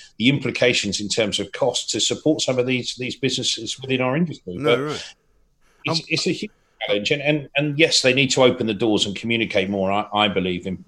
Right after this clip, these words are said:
Speaker 1: uh, which is vital.
Speaker 2: And what about the, uh, three thousand? What's that supposed to cover? Presumably not employees.
Speaker 1: No, no, it doesn't. But, I mean, for some of these businesses, it won't cover the energy bill, let alone anything else. And
Speaker 2: Right.
Speaker 1: if you,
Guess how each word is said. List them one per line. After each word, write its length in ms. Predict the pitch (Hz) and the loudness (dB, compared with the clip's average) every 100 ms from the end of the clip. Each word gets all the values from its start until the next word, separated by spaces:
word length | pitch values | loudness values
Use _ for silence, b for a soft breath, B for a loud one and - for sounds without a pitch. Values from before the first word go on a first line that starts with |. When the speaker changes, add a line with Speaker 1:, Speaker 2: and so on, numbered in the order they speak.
| 98 | -10
Speaker 1:
uh, 180 | 82 90 | -8 -8
which 220 | 98 - | -8 -8
is 200 | 92 - 98 | -10 -14 -18
vital. 500 | 90 98 95 - - - _ _ - | -2 0 0 -2 -10 -14 _ _ -8
Speaker 2:
And 180 | 180 208 | -4 0
what 140 | 277 | 0
about 400 | 220 202 190 131 | 2 0 -2 -2
the, 320 | 143 131 117 | -4 -4 -6
uh, 220 | 117 113 | -4 -4
three 240 | 98 135 113 | -4 -6 -6
thousand? 400 | 127 104 95 120 | -6 -6 -8 -12
What's 160 | 180 | -8
that 160 | 202 - | -6 -6
supposed 420 | 143 - 160 - | -10 -4 -4 -4
to 60 | 131 | -10
cover? 380 | - 190 123 90 | -4 -2 -2 -8
Presumably 380 | 117 160 117 113 | -10 -8 -8 -6
not 220 | 131 - | -6 -8
employees. 760 | 101 - 135 127 131 - - _ _ _ - _ _ _ _ _ B B B | -12 -8 -6 -6 -8 -14 -20 _ _ _ -20 _ _ _ _ _ B B B
Speaker 1:
No, 320 | 185 190 123 | 8 8 8
no, 260 | 131 151 123 | 6 6 6
it 140 | 104 | 6
doesn't. 380 | - - 95 92 | 6 6 2 2
But, 180 | 95 117 | 4 4
I 20 | |
mean, 220 | 113 117 | 2 0
for 120 | - | 0
some 160 | 123 151 | 2 2
of 60 | 110 | 2
these 160 | 98 | 2
businesses, 540 | - 123 101 - 92 104 | 0 0 0 -2 -2 -2
it 100 | 104 | 0
won't 180 | 123 | 0
cover 220 | 101 110 98 | 2 2 4
the 140 | 101 | 2
energy 340 | 135 127 98 | 2 0 -2
bill, 240 | 85 90 90 | -2 -2 -2
let 160 | 104 | -2
alone 220 | 101 101 104 | 2 2 2
anything 340 | 98 92 98 | -2 -2 -2
else. 320 | 113 95 - | -2 0 -2
And 100 | 95 | -2
Speaker 2:
Right. 220 | 117 98 - - | -2 -6 -12 -14
Speaker 1:
if 100 | |
you, 60 | - | -14